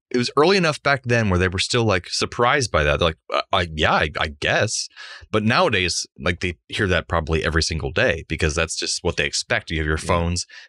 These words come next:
Speaker 1: But
Speaker 2: But
Speaker 1: back
Speaker 2: at the
Speaker 1: then,
Speaker 2: time,
Speaker 1: yeah.
Speaker 2: yeah, the pe-, y-, p-, teachers were so excited that some kid wanted to show any initiative and do anything even remotely
Speaker 1: <laughs>
Speaker 2: different
Speaker 1: Yes.
Speaker 2: that most of the time they would let us turn s-, like,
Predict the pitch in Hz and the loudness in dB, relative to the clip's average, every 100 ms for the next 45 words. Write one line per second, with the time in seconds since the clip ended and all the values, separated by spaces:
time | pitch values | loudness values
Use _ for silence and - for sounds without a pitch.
0 | - - 139 147 - 127 135 160 185 131 | -8 -2 2 0 2 2 4 4 2 2
1 | 120 107 95 _ - 95 120 147 101 - | 0 -2 -4 _ -6 -2 2 0 -2 -6
2 | 175 139 131 113 - 156 151 170 185 175 | -8 -8 -12 -14 -20 -20 -20 -12 -8 -4
3 | 156 127 117 - 147 147 - - 135 131 | -4 -4 -4 0 0 0 -2 0 0 0
4 | 104 - - 135 139 135 - - 139 110 | -4 -8 -4 0 0 -2 -6 -4 -2 -2
5 | 95 107 110 107 107 - 120 113 - 123 | -4 -4 -4 -4 -6 -4 -4 -6 -4 -2
6 | 131 131 113 117 123 104 101 107 - 117 | 0 2 0 -2 -4 -6 -6 -6 -8 -6
7 | 120 123 117 110 107 98 104 107 110 101 | -2 -2 0 0 0 0 0 0 -2 -4
8 | 104 - 175 208 - - - - - 90 | -6 -2 -2 0 -2 0 -4 -4 -2 0
9 | 82 131 151 - - 127 165 214 226 202 | 0 0 -2 -2 0 2 4 2 -2 -4
10 | - 226 202 120 147 170 165 156 147 - | -2 -2 -2 -2 -2 -2 -2 -2 -4 -6
11 | 165 156 - 139 113 104 | -4 -4 -6 -6 -6 -8